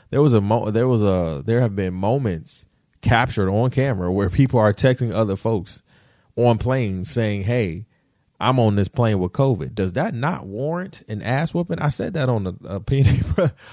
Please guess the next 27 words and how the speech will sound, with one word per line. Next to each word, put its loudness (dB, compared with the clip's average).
on 0
the 0
After 0
Dark. 2
Does 4
that 0
not 0
warrant 0
an 2
ass 0
whooping? -6
That 2
at 6
least 6
warrants, 2
like, -2
excuse 4
me, 0
some, 2
uh, 2
some -10
jail 6
time, 2
of -14
course. 0
But, 4
like, -2